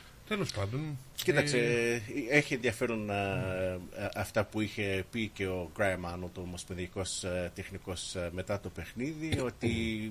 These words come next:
Speaker 2: είδε ότι έχανε το ρυθμό η Εθνική Αυστραλίας, χρειάστηκε να κάνει, α, αλλαγές, έπαιξε, το γύρισε το σύστημα να παίξει με πέντε στην άμυνα, α,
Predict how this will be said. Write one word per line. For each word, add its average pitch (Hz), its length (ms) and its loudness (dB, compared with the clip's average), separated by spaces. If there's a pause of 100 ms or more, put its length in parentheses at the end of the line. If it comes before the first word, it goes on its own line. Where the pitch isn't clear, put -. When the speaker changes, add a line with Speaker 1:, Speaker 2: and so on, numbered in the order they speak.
(260)
Speaker 2:
είδε 123 320 4
ότι 104 280 0 (640)
έχανε 104 380 0
το 104 100 -4
ρυθμό 92 680 -2
η 98 100 -4
Εθνική 98 380 -4
Αυστραλίας, 101 460 -2
χρειάστηκε - 500 -2
να 104 100 -2
κάνει, 95 400 -2 (540)
α, 95 80 -6 (520)
αλλαγές, 95 720 2
έπαιξε, 101 920 0 (220)
το 113 100 0
γύρισε 120 300 -2
το 101 160 -4
σύστημα 98 460 -6
να 95 120 -2
παίξει 104 300 -6
με 98 100 -2
πέντε 107 300 0
στην 90 320 -4
άμυνα, 120 320 0 (260)
α, 110 80 -2